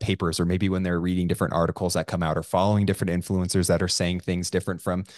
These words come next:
you know, maybe other big popular influencers,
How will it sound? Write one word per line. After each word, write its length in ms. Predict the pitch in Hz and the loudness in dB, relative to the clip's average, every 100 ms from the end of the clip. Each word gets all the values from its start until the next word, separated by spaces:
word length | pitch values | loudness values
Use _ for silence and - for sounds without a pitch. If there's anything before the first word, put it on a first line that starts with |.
| - - - - | -20 -20 -18 -6
you 100 | 87 | -4
know, 140 | 82 | -2
maybe 320 | 82 85 87 | -2 -2 -2
other 280 | 90 90 87 | -2 0 0
big 320 | 85 87 85 | 0 -2 -4
popular 440 | - 87 - 90 85 | -4 -4 -2 -4 -4
influencers, 680 | 85 - 82 78 85 82 | -6 -6 -8 -4 -4 -4